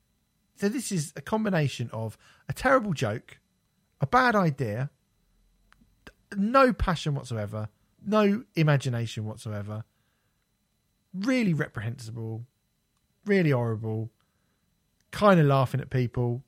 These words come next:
no one really cares, and even if you did care, the basic bare minimum thing that you have to do,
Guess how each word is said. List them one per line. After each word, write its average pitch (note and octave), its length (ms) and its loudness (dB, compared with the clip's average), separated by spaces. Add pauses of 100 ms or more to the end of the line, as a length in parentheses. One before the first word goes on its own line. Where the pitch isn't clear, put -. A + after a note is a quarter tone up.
(140)
no E3 160 4
one B2+ 140 4
really G#2 200 -2
cares, A2 500 -4 (640)
and B2+ 520 -2 (540)
even F3 300 4
if C3 160 -2
you A#2+ 60 -4
did A2 240 -8
care, G#2 340 -6 (760)
the D#3+ 100 6
basic E3 680 0
bare C#3 300 6
minimum C3+ 480 2
thing A#2+ 240 -4
that A#2 100 -12
you A#2 80 -6
have A2+ 180 -6
to - 80 -14
do, A2 280 -4